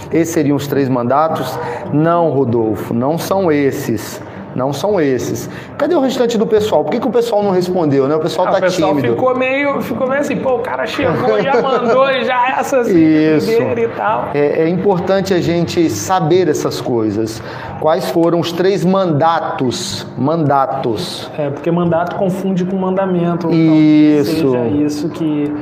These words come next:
Speaker 2: que tenha confundido.
Speaker 1: Isso. Olha quem respondeu.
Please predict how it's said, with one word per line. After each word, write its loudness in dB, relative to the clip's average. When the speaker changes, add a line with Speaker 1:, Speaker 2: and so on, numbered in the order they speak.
Speaker 2:
que -6
tenha -2
confundido. -2
Speaker 1:
Isso. 2
Olha 2
quem 0
respondeu. 0